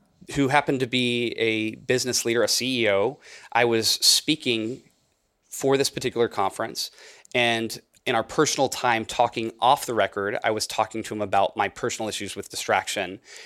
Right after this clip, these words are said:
and the study that I've been doing, the, the research I've been doing to try to figure it out. And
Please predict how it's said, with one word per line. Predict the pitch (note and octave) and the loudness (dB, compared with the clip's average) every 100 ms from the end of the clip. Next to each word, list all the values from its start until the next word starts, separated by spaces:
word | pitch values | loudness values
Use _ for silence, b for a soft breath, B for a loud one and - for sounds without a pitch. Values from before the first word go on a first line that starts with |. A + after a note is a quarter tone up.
| B | B
and | A2 G#2+ G2 | 0 0 0
the | G2 G#2 | -6 -6
study | - - A2+ | -2 2 2
that | A2 | 2
I've | G#2 F#2 | 0 0
been | G2 | -2
doing, | G2 G2 F#2+ F#2 | -2 -2 -2 -4
the, | F2 - | -8 -8
the | G2+ | -8
research | F#2 B2 - A2+ | -4 -2 -2 -2
I've | A#2 | -4
been | G#2+ | -2
doing | G#2 G#2 | -2 -2
to | F#2+ | -4
try | - | -6
to | G2 | -6
figure | - A#2 G#2+ G#2+ | -6 -6 0 2
it | F#2+ | 4
out. | F#2+ F#2 - B B B | 4 2 -2 B B B
And | - G2 F#2+ F#2 | -4 -2 -2 -6